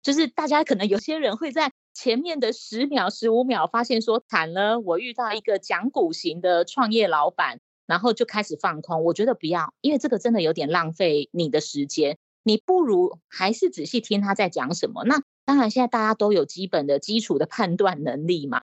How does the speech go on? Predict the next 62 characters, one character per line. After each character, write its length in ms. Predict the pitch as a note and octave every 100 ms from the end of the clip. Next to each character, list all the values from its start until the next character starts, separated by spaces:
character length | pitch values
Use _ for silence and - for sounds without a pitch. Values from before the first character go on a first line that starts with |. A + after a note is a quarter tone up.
| _
你 140 | A3+
可 120 | A3 F4
以 120 | B3+
判 260 | - C#4+
断 180 | C4+ C4+
说， 200 | B3 B3+
哦， 140 | G#3+ G3
哪 180 | D#3 E3
一 80 |
些 180 | A3 A3
可 140 | A3 F3
能 140 | D#3+
就 100 | G#3+
是 100 | G#3
他 220 | - F3+
在 480 | F3+ F3 D#3+ D3 D3 _ _
提 300 | - F3+ F#3
当 280 | G#3 F#3+ A#3
年 320 | A3 D#3+ F3+
勇， 220 | F#3+ E3 - _ _ _ C4
那 120 | C4+
这 160 | - C4
一 100 | A#3+
些 340 | A3+ A3 A3+ F3+
你 100 | D#3
是 120 | E3+
可 120 | G#3
以 80 | E3+
把 100 | C3
它 100 | -
跳 200 | - D#3+
过 160 | D#3 C#3+
去 220 | - A2+
的。 100 | - _ _ -
但 140 | F4+
是 140 | F#4+
他 360 | F#4 - E4 F4
在 280 | - E4+ D#4
分 220 | D#4 D#4
享 200 | E4+ F#3+ D#3+
的 40 |
一 100 | G3+
些 180 | - G3
东 220 | F#3 G3+
西 200 | - F#3+
里 160 | E3 C#3
面， 220 | F#3+ F3+
其 160 | C4+ E4+
实 120 | D#4
你 120 | F3+
是 100 | C4
可 160 | - A#3+
以 60 |
看 240 | - A3+ G3+
出 180 | G3
一 60 | F#3
些 160 | F#3 F3
端 340 | E3+ D#3 D#3+
倪， 160 | A#2 A#2+
比 140 | E3 F3
方 180 | A3+
说 240 | A3+ A3